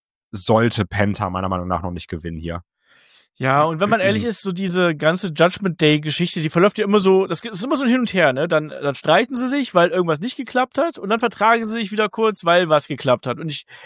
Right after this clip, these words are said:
Speaker 2: jetzt zuletzt sind sie eher wieder aneinander geraten, auch gerade Finn und Dom. Da gab's auch schon wieder erneut die Streitigkeit, nicht nur, ob man da noch einen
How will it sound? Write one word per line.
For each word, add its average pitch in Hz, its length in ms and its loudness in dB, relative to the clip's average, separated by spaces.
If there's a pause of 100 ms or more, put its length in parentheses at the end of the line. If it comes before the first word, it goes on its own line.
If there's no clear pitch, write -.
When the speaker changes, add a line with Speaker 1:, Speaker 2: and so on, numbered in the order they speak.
(100)
Speaker 2:
jetzt 185 240 4
zuletzt - 420 -2 (240)
sind 208 200 -2
sie 208 80 0
eher 180 260 -2
wieder 175 160 2
aneinander 135 400 -2
geraten, 214 760 -2
auch 160 300 -8
gerade 170 240 2
Finn 208 400 0
und 160 320 -2
Dom. 269 300 4
Da 180 100 4
gab's 185 220 2
auch 185 140 2
schon 196 160 -6
wieder 190 260 4 (200)
erneut 170 400 2
die 226 80 -2
Streitigkeit, 196 760 0
nicht 180 180 -6
nur, 165 100 -6
ob 143 120 -10
man 135 100 -8
da 127 100 -4
noch 120 140 -10
einen 120 220 -12